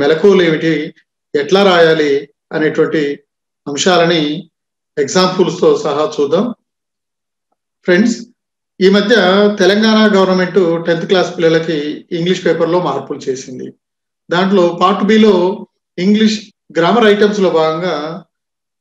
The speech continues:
ఒక ఐదు క్వశ్చన్స్ ఇస్తూ ఉన్నారు, ఒక్కొక్క ప్రశ్నకి రెండు మార్కులు చొప్పున. దాంట్లో ఈ as soon as గానీ, neither nor గానీ, no sooner than గానీ, not only but also అనేటువంటి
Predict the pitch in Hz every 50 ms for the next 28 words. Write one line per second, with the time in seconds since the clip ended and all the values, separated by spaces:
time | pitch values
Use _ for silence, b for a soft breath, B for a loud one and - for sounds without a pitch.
0 | _ _ _ - 170 170 - - 165 156 156 160 160 165 165 165 - 170 165 -
1 | 208 190 - - 180 160 - - - 170 160 160 156 147 143 139 135 135 135 -
2 | _ _ _ - 165 160 160 165 160 - - - - 160 160 160 - 180 165 160
3 | - 156 147 143 151 143 147 143 143 143 131 - 139 127 - - - - - 131
4 | 131 - - _ _ _ _ _ _ _ _ _ - 165 185 220 240 240 240 220
5 | 196 190 196 202 208 202 202 185 185 180 175 175 180 202 202 208 - 220 208 208
6 | 202 185 180 185 180 180 185 185 185 175 160 165 165 165 165 170 165 160 165 160
7 | 160 156 151 156 151 151 151 156 156 156 160 - _ _ _ _ _ _ - 170
8 | 180 196 190 190 190 180 175 170 165 165 165 156 156 156 156 151 151 147 151 156
9 | 160 - _ _ _ _ _ _ _ _ _ _ - 165 175 175 175 190 180 175
10 | 165 - 160 151 - 160 156 156 156 - 160 156 151 151 147 139 156 147 135 -
11 | 147